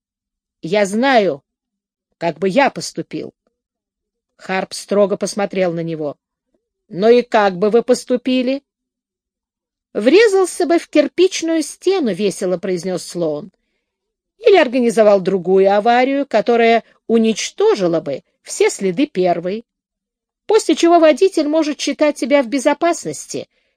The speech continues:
если его машину всё-таки найдут». Даже тогда Харп не улыбнулся. Когда Генриетта и Билл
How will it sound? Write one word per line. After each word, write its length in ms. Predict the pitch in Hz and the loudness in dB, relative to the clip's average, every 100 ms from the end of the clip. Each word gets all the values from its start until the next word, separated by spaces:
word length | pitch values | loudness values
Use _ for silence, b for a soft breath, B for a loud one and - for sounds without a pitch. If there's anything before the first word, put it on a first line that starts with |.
| _ | _
если 420 | 180 220 226 - | -4 -2 -2 -2
его 160 | 233 226 | -2 0
машину 400 | 226 - 359 311 | -2 -2 -2 -2
всё-таки 460 | - 294 269 254 262 | 0 0 0 -2 -2
найдут». 440 | 285 240 147 - _ _ _ _ _ _ _ _ _ _ _ _ _ _ _ | -2 -4 -6 -12 _ _ _ _ _ _ _ _ _ _ _ _ _ _ _
Даже 500 | 139 139 302 349 294 | -12 -2 0 0 -2
тогда 640 | - 262 220 160 165 110 - _ _ _ | -4 -6 -4 -6 -6 -6 -12 _ _ _
Харп 480 | - - 294 330 _ _ _ _ _ _ - | -14 -4 -2 -2 _ _ _ _ _ _ -10
не 220 | 175 214 | -2 2
улыбнулся. 840 | 247 202 165 156 120 - - 170 - _ _ _ _ _ _ _ _ _ _ _ _ _ _ _ _ _ _ _ _ _ _ _ _ _ _ _ | 2 2 -6 -10 -12 -14 -18 -20 -20 _ _ _ _ _ _ _ _ _ _ _ _ _ _ _ _ _ _ _ _ _ _ _ _ _ _ _
Когда 340 | - 240 247 392 | 0 2 2 0
Генриетта 720 | 311 294 285 330 - - 285 | 0 0 0 0 -2 0 0
и 240 | - 220 | 0 -8
Билл 320 | 185 254 262 | -4 -2 -2